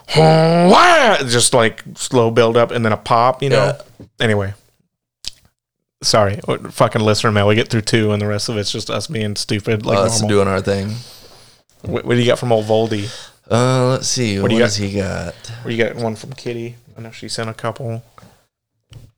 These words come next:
Speaker 2: Oh, do you know? Here we go. This is from Voldemort.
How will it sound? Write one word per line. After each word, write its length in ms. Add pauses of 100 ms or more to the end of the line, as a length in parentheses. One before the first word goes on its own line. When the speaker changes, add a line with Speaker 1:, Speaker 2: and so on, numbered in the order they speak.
(720)
Speaker 2:
Oh, 340 (760)
do 100
you 220
know? 280
Here 160
we 60
go. 160
This 200
is 100
from 220
Voldemort. 560